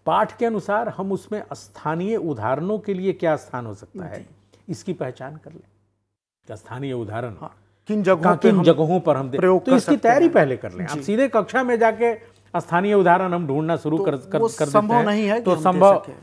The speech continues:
Speaker 1: संभव नहीं है। विभिन्न अधिगम बिंदुओं पर बच्चों के संभावित ज्ञान का अनुमान लगाएं।
Speaker 2: जी।
Speaker 1: उनको भी कहें और आप भी अनुमान लगाएं कि बच्चे क्या-क्या सोच सकते हैं। पाठ को बच्चों के स्थानीय ज्ञान से ही शुरू करें,
Speaker 2: जी।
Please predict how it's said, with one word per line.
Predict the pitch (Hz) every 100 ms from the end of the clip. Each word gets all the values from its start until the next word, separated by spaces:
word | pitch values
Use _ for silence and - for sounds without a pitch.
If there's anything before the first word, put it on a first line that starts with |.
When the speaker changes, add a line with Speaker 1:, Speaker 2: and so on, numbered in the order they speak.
| _
Speaker 1:
संभव | - 170 175
नहीं | 156 151 120
है। | 80 _ _ _ - - _ 139
विभिन्न | 175 254 254
अधिगम | 208 196 254 240
बिंदुओं | 226 202 220 220
पर | 226 233
बच्चों | 170 160 - 214
के | 214 220
संभावित | 208 170 147 113 156 190 - 110
ज्ञान | 131 165 190 185 - _ _ _ _ _ -
का |
अनुमान | 135 127 147 151 156
लगाएं। | 123 85 78 156
Speaker 2:
जी। | 156
Speaker 1:
उनको | 240 269 302
भी | 220
कहें | 185 185
और | 208 165
आप | 156
भी | 190
अनुमान | 185 170
लगाएं | 190 180 190
कि | 175
बच्चे | 143 - 185
क्या-क्या | - 143 139 180 - _ _
सोच | - 185 -
सकते | 131 - 107
हैं। | - _ _ _ _ _
पाठ | 143 180 214 - _ _ _ _ _ _ _ -
को | 208
बच्चों | 160 156 - 196
के | 180 180
स्थानीय | - - 135 160 175
ज्ञान | 113 123 131 143
से | - 147
ही | 156
शुरू | 180 - 107
करें, | 87 78
Speaker 2:
जी। | - - -